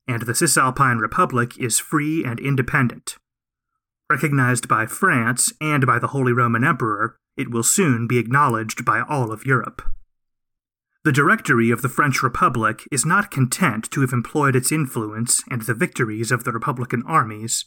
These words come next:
only to ensure the political existence of the Cisalpine Republic, but it carries its solicitude still farther, and,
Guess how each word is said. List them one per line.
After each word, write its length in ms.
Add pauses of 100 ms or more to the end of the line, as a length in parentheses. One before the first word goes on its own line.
(120)
only 320
to 180
ensure 500
the 180
political 580
existence 640
of 160
the 60
Cisalpine 640
Republic, 600 (340)
but 100
it 160
carries 540
its 180
solicitude 840
still 260
farther, 540 (260)
and, 460